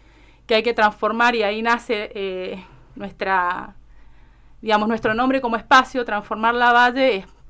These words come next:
transformar la política, transformar la gestión, transformar la manera de entender la política.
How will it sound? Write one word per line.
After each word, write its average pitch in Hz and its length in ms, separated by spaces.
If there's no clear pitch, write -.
transformar 214 580
la 208 320
política, 233 540
transformar 196 520
la 208 100
gestión, 226 640
transformar 196 480
la 208 160
manera 233 320
de 220 80
entender 202 320
la 208 120
política. 196 600